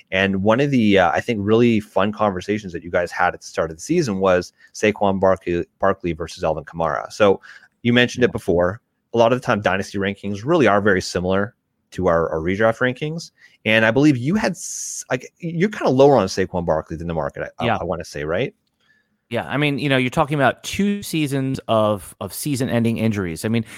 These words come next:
Speaker 2: it, Saquon Barkley's an elite talent. I mean, uh, there's
Speaker 1: Mm-hmm.
Speaker 2: no doubt about it. And the Giants, you know, uh, with, with their current offense, I mean, yeah, there's hope, but I just don't think he's locked and loaded. You saw Wayne Gallman produce in the same offense. Now, I know,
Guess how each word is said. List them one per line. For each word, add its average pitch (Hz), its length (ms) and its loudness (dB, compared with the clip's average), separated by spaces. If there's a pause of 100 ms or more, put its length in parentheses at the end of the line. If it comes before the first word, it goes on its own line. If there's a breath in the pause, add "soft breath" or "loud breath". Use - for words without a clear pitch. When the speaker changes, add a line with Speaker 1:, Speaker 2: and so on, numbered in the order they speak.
Speaker 2:
it, - 300 -4
Saquon 240 360 0
Barkley's 185 340 2
an 147 60 0
elite 139 380 0
talent. 139 420 2
I 131 40 0
mean, 123 140 0
uh, 107 160 0
there's 117 240 -2
Speaker 1:
Mm-hmm. 135 120 0
Speaker 2:
no 143 180 6
doubt 131 260 4
about 110 300 0
it. 151 160 0 (320 loud breath)
And 131 300 -2
the 127 40 -4
Giants, 151 800 -2
you 135 100 -6
know, 131 300 2
uh, 117 140 -6
with, 143 380 0
with 123 200 -6
their 135 120 0
current 147 400 0
offense, 147 500 2
I 135 40 2
mean, 127 360 -2
yeah, - 340 -2
there's 202 220 2
hope, 185 340 2
but 139 180 4 (320 loud breath)
I 208 100 4
just 214 140 -6
don't 220 140 2
think 180 140 -4
he's 131 200 -6
locked 117 460 0
and 117 180 -2
loaded. 123 320 4
You 110 80 -4
saw 170 280 2
Wayne 143 320 0
Gallman 127 420 4
produce 123 500 -2
in 113 120 -2
the 107 60 -4
same 127 340 -6
offense. - 560 -2
Now, 113 100 0
I 110 80 0
know, 151 320 4